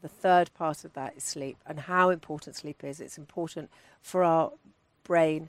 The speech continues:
it's important for our mind, it's important for our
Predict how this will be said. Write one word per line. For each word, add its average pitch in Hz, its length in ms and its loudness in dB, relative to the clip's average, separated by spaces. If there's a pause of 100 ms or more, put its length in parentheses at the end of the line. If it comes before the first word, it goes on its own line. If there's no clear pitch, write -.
(120)
it's - 180 -16
important 160 340 -6
for 156 140 -2
our 143 60 2
mind, 147 440 -2
it's 156 220 -10
important 160 500 -10
for 147 200 -6
our 147 260 -2